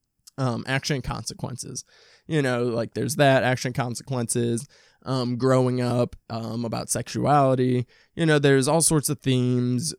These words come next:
within the film, but just the, what always stuck to me as a kid and to now is that it's just a, a, a, the best way to, how to tap into fear. Like, how do you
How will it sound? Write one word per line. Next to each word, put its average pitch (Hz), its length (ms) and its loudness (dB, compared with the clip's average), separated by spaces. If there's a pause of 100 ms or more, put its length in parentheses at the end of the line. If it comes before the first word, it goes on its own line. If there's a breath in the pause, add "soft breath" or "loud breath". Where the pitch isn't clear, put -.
within 131 360 0
the 127 40 0
film, 123 480 -2 (160)
but 123 280 -4
just - 260 0
the, 127 560 4 (120)
what 131 200 2
always 131 300 4
stuck - 300 -2
to 127 140 -2
me 120 320 0
as 117 140 -4
a 113 80 -6
kid 120 400 0
and - 160 -4
to - 140 -6
now 120 440 -4 (400 soft breath)
is 120 240 0
that 120 200 0
it's 113 200 0
just 117 280 -4
a, 120 420 -4 (220)
a, 127 240 -8 (500)
a, 117 160 -8 (160)
the 127 460 -8 (880)
best 139 300 0
way 131 260 0
to, 120 120 0
how 123 200 -2
to 117 220 -4
tap - 460 0
into 113 300 -4
fear. 117 760 -10 (520)
Like, 117 320 -6 (240)
how 160 340 2
do 151 100 2
you 131 560 4